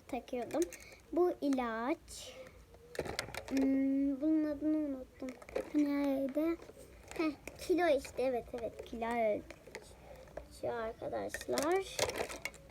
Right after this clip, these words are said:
Hmm, ay, neyse. Bu da Citabactor.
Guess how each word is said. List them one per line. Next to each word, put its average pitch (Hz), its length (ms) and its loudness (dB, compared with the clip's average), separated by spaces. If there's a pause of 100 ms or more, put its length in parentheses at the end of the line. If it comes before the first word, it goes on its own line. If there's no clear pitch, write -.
(180)
Hmm, 277 300 2
ay, - 380 -10 (640)
neyse. 302 200 4 (440)
Bu 330 120 0
da 370 200 0
Citabactor. 320 1120 2